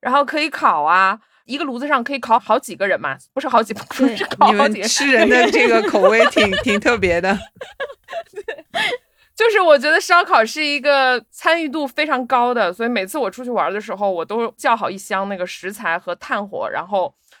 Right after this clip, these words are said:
Speaker 1: 出去玩就是吃烧烤。
Speaker 2: 嗯。
Speaker 1: 这是我一定要带的东西。然后其他的就是一些正常的一些小甜酒啊，咖啡的话我带的也很少，因为我也懒得冲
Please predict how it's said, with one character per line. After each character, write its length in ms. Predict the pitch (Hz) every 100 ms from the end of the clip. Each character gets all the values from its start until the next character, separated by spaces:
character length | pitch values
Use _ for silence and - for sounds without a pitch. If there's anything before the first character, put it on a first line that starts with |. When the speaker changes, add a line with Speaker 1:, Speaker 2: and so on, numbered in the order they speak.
| _
Speaker 1:
出 160 | -
去 80 | 208
玩 240 | 190 143
就 120 | 170 196
是 260 | 196 175 _ -
吃 100 | 214
烧 180 | 220
烤。 220 | 208 - - - _ _ _ _ _ -
Speaker 2:
嗯。 240 | 269 262
Speaker 1:
这 80 | 247
是 80 | 311
我 160 | 269 202
一 120 | 196
定 100 | 294
要 180 | 269 220
带 240 | 220 233
的 120 | 190
东 180 | 180 175
西。 180 | 196 147 - _ _
然 180 | - 202
后 100 | 269
其 160 | 254 254
他 160 | 277 440
的 120 | 349
就 140 | 240
是 220 | 233 226 208
一 40 |
些 160 | 214 214
正 240 | 226 233
常 160 | 208 180
的 60 |
一 60 | 196
些 120 | 220
小 140 | 214
甜 260 | 156 180 196
酒 140 | 240 -
啊， 180 | - 78 _ _ _
咖 200 | - 311
啡 180 | 320 330
的 100 | 311
话 140 | 262
我 140 | 202 156
带 120 | 208
的 80 | 202
也 120 | 180
很 180 | 190 220
少， 180 | 220 160
因 60 |
为 60 | 226
我 100 | 214
也 40 | 220
懒 180 | 202
得 80 | 127
冲 380 | 156 - 185 196